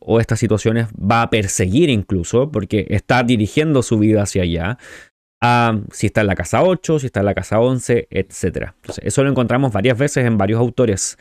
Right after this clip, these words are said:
Creo que Valente, posiblemente Abu Machar también lo tiene, Mashala es posible que también lo haga,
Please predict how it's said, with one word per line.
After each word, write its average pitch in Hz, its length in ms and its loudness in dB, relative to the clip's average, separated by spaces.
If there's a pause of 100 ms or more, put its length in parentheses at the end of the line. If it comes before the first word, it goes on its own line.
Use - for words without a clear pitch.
(360)
Creo 127 180 2
que 120 80 2
Valente, 147 840 2
posiblemente 120 540 0
Abu 113 140 4
Machar 104 340 0
también 120 300 0
lo 127 100 2
tiene, 131 400 0
Mashala 110 800 0
es 131 60 -6
posible 123 480 -2
que 127 80 -2
también 120 240 -2
lo 123 120 2
haga, 123 380 -2